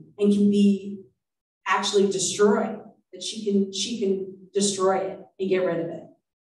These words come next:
because she has that bodily autonomy. And so I think that's where it's really interesting that of all the things, the text is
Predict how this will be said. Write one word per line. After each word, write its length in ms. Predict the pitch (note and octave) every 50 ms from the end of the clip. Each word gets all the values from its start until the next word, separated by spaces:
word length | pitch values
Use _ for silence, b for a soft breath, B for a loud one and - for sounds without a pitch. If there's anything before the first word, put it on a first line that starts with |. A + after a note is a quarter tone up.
| _ _ _ _ _ _ -
because 300 | G3 G3 G3 G3 - -
she 200 | G3+ G#3 G#3 G#3
has 420 | G#3 G3+ F#3 F3+ F3+ F3+ F#3 F#3
that 420 | F3+ E3+ F3 F#3 - - F3 - F3+
bodily 720 | F3+ F3 F3 F3+ F3+ F3+ F3 F3 F3 F3 F3 E3+ E3+ E3+
autonomy. 680 | E3+ - - E3+ E3 E3 D#3+ E3 D3+ - - - - - - _ _ _ _ _ _ _ _ _ _ _ _ _ -
And 100 | F#3+ G3
so 80 | G3+ G3+
I 160 | G3+ G3+ G3+
think 200 | B3 A#3+ A#3+ -
that's 320 | A#3 A#3 A#3+ B3 B3 -
where 160 | A#3+ A#3 G#3 G3+
it's 200 | G3+ G3+ - -
really 340 | A3 A3 A3 G#3 G#3 G#3
interesting 480 | G3+ G#3 G#3 G#3 G3+ F#3 F#3 F3+ F3+ F3
that 100 | E3+ E3+
of 120 | E3+ E3
all 320 | F3+ G#3 A3+ A3+ A#3 A#3+ A#3
the 100 | G#3+ G3+
things, 420 | A#3+ B3 - - - - - -
the 160 | G3+ G3 -
text 300 | - C#4 C#4+ C#4 - -
is 340 | B3+ A#3+ - - - - -